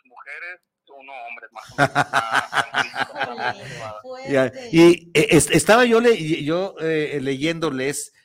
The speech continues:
Speaker 3: eh, de una, de una estadística del colectivo de Hombres Sin Violencia. En el dos mil dieciocho, el cuarenta por ciento de los varones mexicanos sufrieron algún tipo de violencia, de maltrato, y solamente el cuatro por ciento se atrevió a denunciar.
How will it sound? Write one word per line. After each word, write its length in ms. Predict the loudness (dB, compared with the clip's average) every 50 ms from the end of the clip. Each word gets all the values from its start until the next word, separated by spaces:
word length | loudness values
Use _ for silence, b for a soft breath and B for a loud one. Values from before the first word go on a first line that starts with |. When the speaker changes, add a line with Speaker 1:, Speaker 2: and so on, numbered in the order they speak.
| b b _
Speaker 3:
eh, 280 | -4 -2 0 0 -2 -2
de 140 | -4 -4 -4
una, 1400 | -4 -6 -6 -8 -6 -4 -2 0 0 0 0 0 0 0 -2 -2 -4 -4 -6 -6 -8 -8 -10 -12 -14 -14 -16 -18 -20 -20 -20 -20 -20 _ _ _
de 1000 | -20 -20 -20 -12 -6 -4 -2 -2 -2 -2 -4 -4 -4 -4 -6 -6 -8 -8 -10 b b b b b _
una 200 | -8 -4 -4 -4
estadística 680 | -2 -2 -4 -4 -4 -6 -8 -10 -12 -6 -6 -4 -4
del 120 | -4 -6 -4
colectivo 440 | -6 -6 -6 -6 -6 -6 -4 -4
de 80 | -4 -4
Hombres 220 | -6 -6 -10 -12
Sin 140 | -12 -12 -10
Violencia. 600 | -8 -6 -6 -6 -6 -8 -8 -8 -8 -10 -10 -12 b b b b b b b b b
En 100 | -4 -2
el 100 | 0 0
dos 140 | 0 0 0
mil 140 | 0 0 0
dieciocho, 360 | -2 0 0 -2 0 0 -2
el 80 | -2 0
cuarenta 340 | -2 -2 -2 -2 -4 -6 -6
por 140 | -6 -8 -8
ciento 180 | -8 -6 -6
de 60 | -4 -4
los 80 | -4
varones 240 | -4 -4 -4 -4 -6
mexicanos 340 | -8 -10 -8 -8 -8 -8 -8 -10
sufrieron 260 | -12 -10 -10 -10 -8
algún 180 | -10 -12 -14
tipo 300 | -14 -14 -14 -8 -6 -4
de 100 | -4 -4
violencia, 720 | -4 -4 -4 -2 -2 -2 -2 -2 -4 -6 -6 -6 -8 -10 _ _
de 140 | -10 -8 -6
maltrato, 640 | -4 -6 -4 -2 0 0 -2 -2 _ -8 -10 -10 B B B B B B B B B -14
y 100 | -12 -6
solamente 500 | -4 -2 0 0 -2 -2 -6 -6 -6 -6
el 80 | -6 -6
cuatro 440 | 0 2 2 2 2 -2 -8 -16 -12
por 200 | _ -12 -10 -10
ciento 380 | -10 -10 -10 -10 -10 -14 -16 -12
se 100 | -10 -10
atrevió 420 | -10 _ -8 -8 -6 -4 -4 -4
a 40 | -4
denunciar. 640 | -6 -8 -8 -10 -12 -12 -6 -2 -2 -2 -2 -2